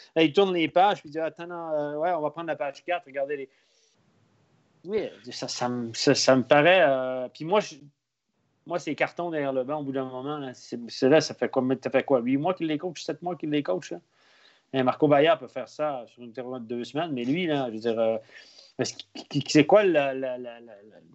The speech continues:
bon, et oui, que tu peux noter, je, je sais pas, il y a des petits signes qui m-, qui me laissent croire que le gars est,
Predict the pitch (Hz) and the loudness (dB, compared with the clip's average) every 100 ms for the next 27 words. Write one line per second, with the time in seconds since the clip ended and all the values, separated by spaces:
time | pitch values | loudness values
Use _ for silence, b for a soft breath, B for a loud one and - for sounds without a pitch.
0 | - - 147 151 208 170 156 202 160 143 | -20 -20 -2 4 4 4 -2 -6 -10 -8
1 | - 175 185 175 185 180 - 147 - - | -4 -2 0 0 0 -2 -4 -18 -20 -16
2 | 156 - - 185 - 220 - 165 170 196 | -14 -14 -10 -6 0 2 4 4 2 -2
3 | 160 - 185 - - - 254 208 - 165 | -12 -18 -18 -20 -10 -6 -6 -6 -10 -10
4 | 156 143 - 151 143 147 175 196 - _ | -12 -14 -10 -8 -4 2 4 4 -4 _
5 | _ _ _ _ _ _ - - - 156 | _ _ _ _ _ _ -16 -8 0 4
6 | 175 190 190 156 147 147 143 165 185 139 | 6 6 2 -4 -8 -6 -4 -2 -2 -4